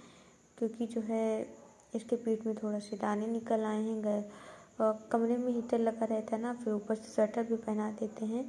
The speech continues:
तो इस वजह से थोड़े से दाने निकल आए हैं। तो पीठ में पाउडर लगा देते हैं तो उससे जो है सही हो जा रहा है अब, तो इसलिए ज़्यादा मालिश नहीं करते हैं,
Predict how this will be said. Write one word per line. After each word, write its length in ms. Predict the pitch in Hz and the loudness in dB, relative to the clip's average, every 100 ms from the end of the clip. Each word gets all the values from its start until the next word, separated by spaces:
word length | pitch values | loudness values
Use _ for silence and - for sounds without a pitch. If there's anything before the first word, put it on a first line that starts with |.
| - - - - | -8 -16 -8 2
तो 60 | |
इस 80 | 233 | 6
वजह 160 | 233 226 | 8 6
से 180 | 233 240 | 4 2
थोड़े 180 | 226 220 | 2 4
से 140 | 220 | 2
दाने 280 | 214 208 208 | 0 -2 0
निकल 380 | 208 214 - 208 | -2 -2 0 0
आए 140 | 208 | 2
हैं। 160 | 214 226 | 0 -2
तो 240 | 233 226 220 - - - - | 0 2 2 -4 -14 -20 -6
पीठ 180 | 262 262 | -4 2
में 100 | 269 | 4
पाउडर 300 | 262 226 226 | 6 6 6
लगा 300 | 233 233 226 220 | 4 4 4 2
देते 320 | 220 220 220 | 0 2 0
हैं 440 | 226 233 269 - | 0 0 -4 -6
तो 140 | - 240 | -4 -4
उससे 240 | 233 - 233 | -6 0 2
जो 160 | 233 | 4
है 100 | 226 | 2
सही 260 | 233 226 226 | 2 4 6
हो 160 | 226 | 6
जा 200 | 220 214 208 | 4 2 0
रहा 220 | 208 214 | 0 2
है 160 | 214 | 2
अब, 140 | 220 226 | 2 2
तो 60 | 233 | 0
इसलिए 260 | 233 226 | 0 -2
ज़्यादा 280 | 220 220 220 | 2 2 2
मालिश 380 | 214 208 208 214 | 0 2 0 0
नहीं 140 | 220 214 | -2 0
करते 320 | 220 208 214 | 0 0 -2
हैं, 220 | 214 247 | -2 -2